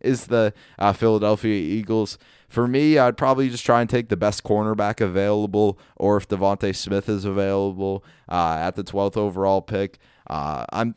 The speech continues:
I still like this for the, uh, for them for sure. You get a future pick next year, and they should probably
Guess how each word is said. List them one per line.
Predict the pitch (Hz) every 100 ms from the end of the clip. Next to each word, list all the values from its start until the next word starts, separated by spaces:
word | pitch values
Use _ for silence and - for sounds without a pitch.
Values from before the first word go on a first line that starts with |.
| -
I |
still | 117 - 170
like | 123 135
this | - 135
for | - 127
the, | 120 - _
uh, | 92 104 107 -
for | - 110
them | 110 110
for | 107
sure. | 101 107 107
You | 104
get | 101 104 -
a | 87 87
future | - 110 101
pick | 92 104 92
next | 90 95 - -
year, | 98 98 95 - _ -
and | 76 76 69 73 73 71
they | 80 82
should | 82
probably | 95 92 90 90